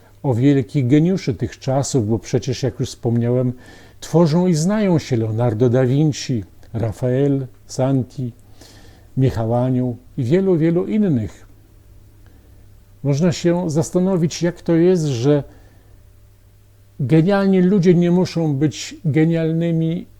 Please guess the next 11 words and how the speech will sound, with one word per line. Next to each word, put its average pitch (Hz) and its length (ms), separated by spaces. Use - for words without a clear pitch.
ludźmi. 139 580
Mogą 123 440
być 127 260
czasem 127 540
jako 120 280
ludzie 131 380
mali, 147 600
mogą 127 320
podlegać 120 720
wielu 123 340
grzechom, 139 640